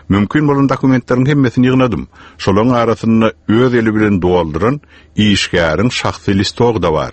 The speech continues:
Haýsy dilleri bilýänligi barasynda şo ýerde ýazylgy. Bu dokumentiň nusgasyny da Azatlyk Radiosyna berýärin diýip, Oleg Jumaýewicz gurrunly dowam etdirýär.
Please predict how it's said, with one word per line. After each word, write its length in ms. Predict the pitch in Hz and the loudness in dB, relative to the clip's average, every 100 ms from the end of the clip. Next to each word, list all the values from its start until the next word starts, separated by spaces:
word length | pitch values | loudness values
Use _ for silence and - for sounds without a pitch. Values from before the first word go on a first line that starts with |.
| - - - | -16 -20 -10
Haýsy 420 | - 98 101 147 | -2 -2 0 0
dilleri 340 | 143 135 131 120 | 0 2 0 0
bilýänligi 480 | 110 107 107 101 95 | 0 0 0 0 2
barasynda 500 | 90 80 - 87 110 | 0 -2 -2 -2 -2
şo 160 | - | 0
ýerde 260 | 92 90 92 98 | 0 0 0 -2
ýazylgy. 420 | 95 98 85 65 - - - | -2 -2 -4 -6 -14 -16 -4
Bu 100 | 147 | -2
dokumentiň 560 | 135 131 120 107 113 | 0 0 0 0 0
nusgasyny 520 | 104 - 90 98 113 139 | 0 -2 -4 0 0 2
da 160 | 123 - - - - | 0 -2 -20 -8 -4
Azatlyk 500 | 92 90 - 85 101 | 0 -2 -2 -6 -2
Radiosyna 480 | 90 85 80 80 | 0 0 -2 -2
berýärin 560 | 73 73 85 127 127 117 | -2 -2 0 0 0 0
diýip, 140 | 113 - - - - - | 0 -4 -14 -20 -12 -2
Oleg 300 | 92 87 71 | 0 0 -4
Jumaýewicz 560 | - 76 87 107 104 - | -4 -2 0 0 -2 -6
gurrunly 560 | 92 80 78 71 78 80 - - | -4 -2 -2 -2 -2 -4 -10 -2
dowam 300 | 98 85 73 | 0 0 -2
etdirýär. 440 | 69 - 71 69 | -6 -6 -6 -6